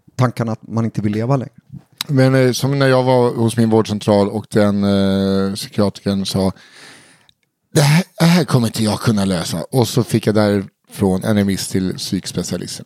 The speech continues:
Speaker 1: Var det en psykolog på, eh, vårdcentralen?
Speaker 2: Ja.
Speaker 1: Aha.
Speaker 2: Nej, men hon kände så här, "Det här
Speaker 1: Ja.
Speaker 2: är, är out of my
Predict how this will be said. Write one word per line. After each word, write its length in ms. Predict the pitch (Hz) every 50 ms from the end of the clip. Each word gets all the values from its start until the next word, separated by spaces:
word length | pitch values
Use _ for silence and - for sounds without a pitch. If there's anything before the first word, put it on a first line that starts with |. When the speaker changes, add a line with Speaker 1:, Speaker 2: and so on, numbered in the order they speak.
| _ -
Speaker 1:
Var 100 | 131 151
det 40 |
en 40 | 165
psykolog 480 | - - - - 220 196 156 117 98 -
på, 260 | 120 120 113 113 113
eh, 60 | 110
vårdcentralen? 500 | 107 113 110 - 104 - - 107 107 101 110 _ -
Speaker 2:
Ja. 60 | 131
Speaker 1:
Aha. 120 | 131 147 156 _ _ _ _ _ -
Speaker 2:
Nej, 100 | - 147
men 100 | 139 135
hon 200 | 127 120 127 123
kände 220 | - 135 113 110 104
så 120 | - 107
här, 80 | 101 98
"Det 100 | 110 113
här 200 | 117 123 120 110
Speaker 1:
Ja. 60 | 104 98 95 98
Speaker 2:
är, 100 | 101 101 104 104 104
är 60 | 107 107
out 80 | 107 104
of 60 | 98
my 260 | 101 98 95 95 92